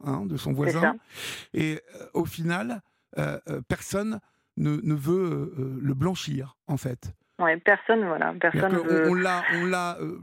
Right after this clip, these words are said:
Speaker 1: désigné comme étant coupable, euh,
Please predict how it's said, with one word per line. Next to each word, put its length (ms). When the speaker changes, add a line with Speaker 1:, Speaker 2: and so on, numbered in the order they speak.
Speaker 1:
désigné 420
comme 200
étant 180
coupable, 600
euh, 160